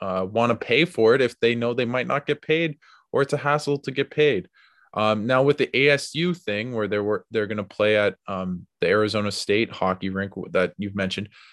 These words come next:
it's not even ready until December. So this team's not gonna play, like, it's what, we're February? And they don't know when they'll have a stadium because it's being built there too, right? So I, I just, it's such a, you know,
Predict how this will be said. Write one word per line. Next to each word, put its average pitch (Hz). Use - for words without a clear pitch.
it's -
not 233
even 220
ready 220
until 214
December. 262
So -
this 190
team's 220
not 233
gonna 214
play, 196
like, 170
it's 190
what, 143
we're 127
February? 208
And 175
they 196
don't 190
know 180
when 170
they'll 139
have 160
a 156
stadium 135
because 117
it's 123
being 135
built 123
there 131
too, 135
right? 104
So 120
I, 113
I 123
just, 123
it's 139
such 175
a, 131
you 123
know, 92